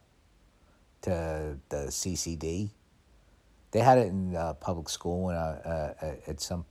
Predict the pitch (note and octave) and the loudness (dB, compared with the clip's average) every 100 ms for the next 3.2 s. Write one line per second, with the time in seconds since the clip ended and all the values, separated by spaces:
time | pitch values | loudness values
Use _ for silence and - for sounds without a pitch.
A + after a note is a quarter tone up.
0 | - G2 F#2+ F#2 D2+ D2+ F2+ E2 D2 - | -8 -2 2 2 -2 -2 -4 -4 -10 -10
1 | D2 D2 D2 - - _ _ - - - | -8 -6 -8 -10 -20 _ _ -20 -20 -20
2 | - - - - - G#2+ D#2+ C2 C#2+ - | -20 -20 -20 -20 -4 0 0 -2 -8 -10
3 | - | -10